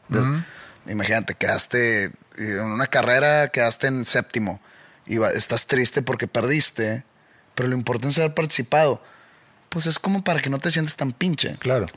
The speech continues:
Speaker 1: Pero ahora te celebran
Speaker 2: Ujú.
Speaker 1: un séptimo lugar y te dan un premio para que no se sienta el niño. De que no, güey, a ver, esto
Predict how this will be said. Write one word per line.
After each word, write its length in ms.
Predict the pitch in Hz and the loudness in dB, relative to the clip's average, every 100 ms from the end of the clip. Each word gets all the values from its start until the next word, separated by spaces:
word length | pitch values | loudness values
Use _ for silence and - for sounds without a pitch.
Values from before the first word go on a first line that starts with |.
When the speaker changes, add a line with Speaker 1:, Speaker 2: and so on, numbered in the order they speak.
| - | -6
Speaker 1:
Pero 240 | 135 123 110 | 0 2 4
ahora 540 | 147 196 120 107 127 _ _ _ | 4 4 2 -2 -8 _ _ _
te 100 | 143 | 0
celebran 760 | - 110 101 143 175 131 143 151 | 2 2 2 4 2 0 -2 -4
Speaker 2:
Ujú. 60 | 120 | -2
Speaker 1:
un 200 | 110 113 | 0 2
séptimo 340 | 113 123 151 147 | 0 0 0 2
lugar 380 | 127 123 120 | 4 4 2
y 80 | 135 | 0
te 140 | - 117 | 0 0
dan 160 | 117 | 2
un 100 | 151 | 0
premio 540 | 151 147 139 127 143 151 - - - | 0 0 2 0 -2 -6 -14 -16 -2
para 220 | 143 135 | 0 0
que 160 | - 127 | 0 -2
no 180 | 127 131 | -2 0
se 140 | 156 | 0
sienta 340 | - 151 143 151 | 0 0 0 0
el 120 | 139 | 0
niño. 400 | 143 151 107 101 _ _ _ _ _ _ _ _ _ _ - | 0 0 -2 -8 _ _ _ _ _ _ _ _ _ _ -6
De 120 | 113 | -4
que 140 | 117 | -2
no, 200 | 110 139 | 0 0
güey, 180 | 156 117 | 2 0
a 40 | 104 | 0
ver, 200 | 113 104 | 0 0
esto 140 | 104 | 0